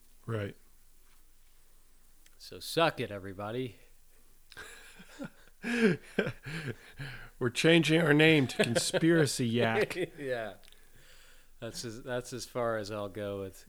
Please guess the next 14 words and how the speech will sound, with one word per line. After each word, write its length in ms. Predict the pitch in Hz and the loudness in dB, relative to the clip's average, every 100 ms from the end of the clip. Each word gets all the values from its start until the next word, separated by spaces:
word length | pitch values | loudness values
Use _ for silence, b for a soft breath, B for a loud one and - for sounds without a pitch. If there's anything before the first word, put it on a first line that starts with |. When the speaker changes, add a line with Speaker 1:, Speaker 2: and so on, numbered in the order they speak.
| - | -20
Speaker 2:
conspiracies. 920 | - 104 - 113 101 98 - 90 92 | -16 -12 -10 -8 -6 -6 -8 -10 -10
I'm, 220 | 101 101 - | -10 -10 -10
I 80 | 110 | -8
don't 260 | 104 117 | -8 -10
know, 300 | 107 104 104 | -8 -6 -6
ex-, 300 | 101 - - - b b b b b | -8 -8 -10 -12 b b b b b
like, 280 | 110 98 - - 139 135 | -10 -10 -14 -20 -20 -14
there 180 | 135 120 | -8 -4
aren't 240 | 120 117 - | -2 -4 -4
specific 580 | - 113 127 107 107 | -6 -4 -4 -4 -6
ones 420 | 104 101 104 101 101 | -6 -6 -6 -6 -8
that 140 | 98 | -8
I'm 140 | 101 | -8
like, 260 | 95 92 90 | -8 -10 -12